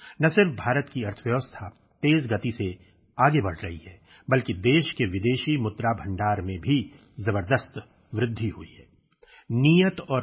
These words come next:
प्रतिबद्धता बहुत स्पष्ट है। इसीलिए केंद्र सरकार की नीति, निर्णय और निवेश वैश्विक प्रगति का आधार बन रहे हैं। भारतीय उद्योग परिसंघ द्वारा विकसित भारत की ओर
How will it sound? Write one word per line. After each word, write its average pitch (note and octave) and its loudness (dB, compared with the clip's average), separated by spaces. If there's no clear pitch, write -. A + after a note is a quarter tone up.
प्रतिबद्धता G#2+ -4
बहुत D#3 -2
स्पष्ट - -6
है। - -20
इसीलिए B2+ 2
केंद्र B2 0
सरकार A2+ 0
की A2 -4
नीति, C3 -2
निर्णय A#2+ 0
और G#2 -2
निवेश G#2+ 2
वैश्विक C#3+ 0
प्रगति C3 0
का G2 -4
आधार A2+ 4
बन F2+ -6
रहे F#2+ -10
हैं। - -18
भारतीय F3 4
उद्योग C#3 0
परिसंघ C3+ -2
द्वारा G#2 -2
विकसित D#3+ 0
भारत A#2 -2
की G#2+ -4
ओर G#2+ -2